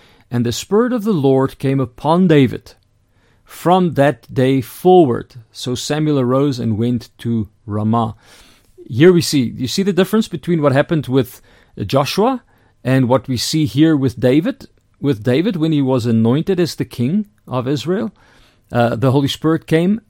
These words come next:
upon him. But with Joshua, it says, the, a man in whom is the Spirit. So the Holy Spirit was in Joshua, but he came upon David,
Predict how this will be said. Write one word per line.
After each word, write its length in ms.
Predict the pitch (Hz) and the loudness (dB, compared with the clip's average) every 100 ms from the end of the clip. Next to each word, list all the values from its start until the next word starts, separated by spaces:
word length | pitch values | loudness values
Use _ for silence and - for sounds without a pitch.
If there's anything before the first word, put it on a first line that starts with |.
| _ | _
upon 460 | 135 - - 190 208 | -8 -8 -2 2 2
him. 340 | 139 120 - - _ _ _ _ _ _ _ _ | 2 0 -2 -10 _ _ _ _ _ _ _ _
But 200 | 127 135 | -2 0
with 320 | 139 135 - - _ - 117 | 2 0 -2 -20 _ -14 -8
Joshua, 640 | 117 127 240 - 127 110 | -2 -2 -2 -2 -2 -2
it 120 | 123 | -4
says, 460 | - 147 143 117 - _ _ _ _ | -4 -2 -2 -2 -10 _ _ _ _
the, 420 | 120 127 - 123 - - | -2 -2 -2 -12 -20 -12
a 200 | 135 - | -8 -4
man 480 | 127 127 180 151 - | 0 2 2 2 0
in 160 | - 139 | 0 -2
whom 460 | 98 170 185 190 - | 2 4 6 4 -2
is 440 | 180 226 240 175 - | -2 2 2 0 -2
the 120 | 151 | -6
Spirit. 600 | - - 113 98 - _ | -6 -6 -8 -8 -14 _
So 200 | - 139 | -10 -6
the 120 | 131 123 | -2 -2
Holy 160 | 147 | -2
Spirit 400 | 147 - 196 180 | -4 -2 0 0
was 280 | 139 131 - _ | 0 -4 -6 _
in 260 | 214 262 202 | 2 4 6
Joshua, 540 | 156 120 - 123 117 - - _ _ | 4 4 0 -4 -4 -12 -20 _ _
but 120 | 123 | -4
he 80 | 120 | -2
came 320 | - 139 143 - | 0 0 0 -4
upon 520 | - - - 202 202 | -12 -8 0 2 4
David, 480 | 143 117 - - | 4 2 -2 -14